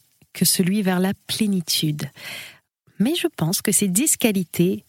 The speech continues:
vont vous aider pour y progresser. Alors, si je récapitule, il y a la pratique du relâchement, la discipline, le détachement, le courage, la foi,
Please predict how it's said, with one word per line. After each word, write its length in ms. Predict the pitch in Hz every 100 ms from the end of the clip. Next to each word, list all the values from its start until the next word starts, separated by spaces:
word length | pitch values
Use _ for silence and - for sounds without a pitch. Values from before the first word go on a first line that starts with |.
| -
vont 380 | 180 165 180 262
vous 260 | 233 185 170
aider 380 | 160 156 170 -
pour 180 | - 175
y 80 | 170
progresser. 840 | - - 190 170 143 - - - -
Alors, 240 | 147 143
si 160 | - 262
je 60 |
récapitule, 720 | 226 196 170 - - 220 269 -
il 200 | 180 165
y 100 | 151
a 160 | 127 - - _
la 160 | 165 170
pratique 400 | - 165 - 147
du 100 | 156
relâchement, 560 | 147 147 - - 170 254 _ _ _ _
la 220 | 170 165 185
discipline, 720 | 175 - 175 - 175 226 277 _ - - - _ _ _ _ -
le 160 | 175
détachement, 600 | 165 160 156 - - 160
le 100 | 170
courage, 680 | 156 - 151 151 202 262 - _ _ _ -
la 100 | 156
foi, 380 | - - 160